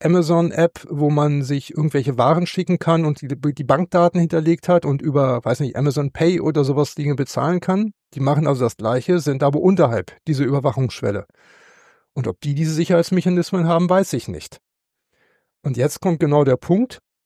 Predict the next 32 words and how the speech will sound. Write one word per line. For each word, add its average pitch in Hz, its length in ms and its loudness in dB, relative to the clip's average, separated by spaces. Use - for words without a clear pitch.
Ich - 120 -2
mach's 180 260 2
einfach 180 240 2
an 165 120 2
der 147 60 2
puren 233 400 0
Menge 147 220 4
fest. - 400 -10
Wenn 170 160 2
ich 180 100 -2
mir 190 120 4
davon 185 300 2
fünfzig 254 440 -6
installiert 180 500 0
habe 113 220 0
von 143 200 -2
dem 135 140 0
Kram, 107 340 -2
muss 170 240 2
ich - 240 -4
eben 175 160 2
auch - 120 -4
damit 135 280 0
rechnen, 156 260 2
dass 160 160 0
mein 143 120 0
Risiko 160 380 -2
um 151 120 -2
Faktor 135 260 -4
fünfzig 147 380 -4
gestiegen 113 340 -8
ist. - 160 -20